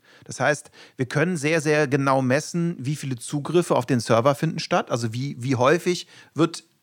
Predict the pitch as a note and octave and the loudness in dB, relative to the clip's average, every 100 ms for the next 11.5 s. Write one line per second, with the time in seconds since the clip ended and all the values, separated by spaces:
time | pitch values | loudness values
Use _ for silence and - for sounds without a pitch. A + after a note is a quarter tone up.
0 | _ _ _ D3 C3 C3+ D#3 D#3 G3+ A3 | _ _ _ -2 -2 -2 0 4 4 4
1 | F3+ D3 B2+ A#2 D3+ G#3+ - - - - | 2 2 0 0 0 -2 -8 -18 -8 -6
2 | E3 D3 C#3+ C3+ D#3+ F#3 C#3+ C3 - F#3 | -2 -2 -4 -2 -4 -4 -2 -2 0 0
3 | B3+ D3 A2+ G2 A#2 D#3 - - - - | 0 0 0 0 2 0 -4 -16 -20 -16
4 | - E3+ - D3+ D#3 D3+ - B3 B3 G#3 | 2 2 4 2 4 4 2 0 4 6
5 | F#3 F#3 C#3+ C#3 G#3+ C#3+ - A2 B2 D3 | 6 4 0 0 -2 -2 2 2 0 -4
6 | D3 - _ _ - A#2+ E3 D#3 C#3+ - | -6 -8 _ _ -6 2 4 6 4 2
7 | A#2 A#2+ A2+ G#2+ A#2 B2 D3+ G#3 - - | -4 -4 -4 -2 2 4 4 2 -2 -16
8 | _ _ _ _ _ - B2 C#3+ - C#3 | _ _ _ _ _ -6 -2 0 4 4
9 | - A#2+ C#3+ D#3+ - D3 E3+ E3 F3+ F#3 | 4 2 4 2 2 2 4 4 2 0
10 | - D3+ C#3 E3+ - C#3 C#3 B2 B2 F3 | -2 -2 0 -2 -2 -2 -4 0 6 6
11 | F#3 B2 G2 D#2+ | 6 2 0 -2